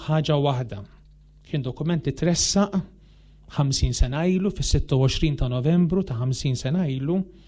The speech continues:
mill-Kardinal Cicognani li kien is-Segretarju tal-Istat tal-Vatikan.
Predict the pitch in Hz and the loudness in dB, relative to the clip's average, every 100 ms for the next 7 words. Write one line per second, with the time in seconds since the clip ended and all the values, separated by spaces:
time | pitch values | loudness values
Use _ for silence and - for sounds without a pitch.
0 | - - - - - 120 - 147 127 127 | -20 -20 -20 -14 -8 -6 0 0 2 0
1 | 120 120 120 120 - - - - - 143 | 0 -2 -2 -6 -10 -20 -20 -20 -10 -6
2 | 135 190 151 139 147 175 165 135 127 120 | -2 0 2 2 0 0 -2 -4 -4 -2
3 | - 131 123 123 143 123 120 143 - - | 0 0 -2 -2 -2 -2 -2 -4 -6 -4
4 | 135 180 - - - - - - - 120 | -4 -4 -6 -18 -20 -20 -20 -20 -10 -8
5 | 117 117 165 123 143 | -6 -6 -8 -6 -4